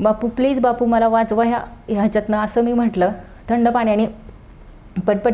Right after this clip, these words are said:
चेहरा वगैरे धुतला, मिस्टरांना फोन केला आणि ते लगेचच आले मला घ्यायला.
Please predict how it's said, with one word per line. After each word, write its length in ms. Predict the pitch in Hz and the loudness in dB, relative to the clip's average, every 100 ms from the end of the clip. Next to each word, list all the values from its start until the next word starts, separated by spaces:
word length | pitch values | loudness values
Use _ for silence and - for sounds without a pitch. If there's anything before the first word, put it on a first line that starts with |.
| 240 | 0
चेहरा 260 | 240 226 208 | 2 4 2
वगैरे 280 | 208 208 | 0 0
धुतला, 360 | 202 226 202 202 - - - - | 0 -2 0 -2 -4 -16 -20 -4
मिस्टरांना 400 | 214 220 233 233 | -2 0 0 0
फोन 280 | 233 240 233 | 0 0 2
केला 180 | 233 226 | 2 2
आणि 260 | 220 226 247 - - 226 | 2 0 -4 -12 -6 0
ते 100 | 233 | 2
लगेचच 360 | 247 262 254 | 2 2 0
आले 200 | 220 180 | 2 2
मला 200 | 180 175 | 2 2
घ्यायला. 300 | 175 208 165 | 0 0 -2